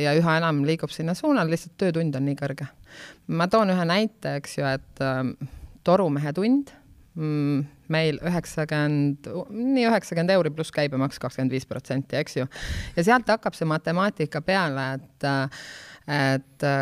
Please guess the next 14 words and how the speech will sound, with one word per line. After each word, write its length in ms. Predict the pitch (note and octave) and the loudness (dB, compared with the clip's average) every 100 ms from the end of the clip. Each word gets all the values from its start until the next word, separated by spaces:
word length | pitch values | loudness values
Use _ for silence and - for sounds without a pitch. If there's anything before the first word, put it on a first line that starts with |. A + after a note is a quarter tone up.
| C3+ | 0
kogu 260 | F3 F3 D#3+ D3 | 0 0 0 -2
see 1000 | - C#3 C#3 C3+ C3+ C3 B2+ B2+ G2 C#3+ | -2 0 2 0 0 -2 -2 -4 -8 -2
käsitöö 460 | F#3 G3+ G3 C#3+ C#3+ | 0 0 -2 -2 0
maksab 480 | D#3 G3 - C3+ - | 0 0 -2 -2 -2
lihtsalt 320 | D3+ - - | -6 -8 -4
liiga 240 | F#3 F#3 D3+ | -2 0 0
palju 460 | F3 G#3+ B3 C4+ A3+ | 0 0 0 0 0
ja 100 | D3 | 0
siin 220 | F3+ F#3+ | 2 2
on 140 | E3+ | 2
ka 80 | D3+ | 2
see 100 | D3 | 2
motivatsiooni 840 | D3 D3+ D3 C#3+ C#3 - G3 G3 C#3+ | 2 0 0 -2 0 2 4 4 4
koht, 520 | G#3 - - - - | 4 6 4 2 -4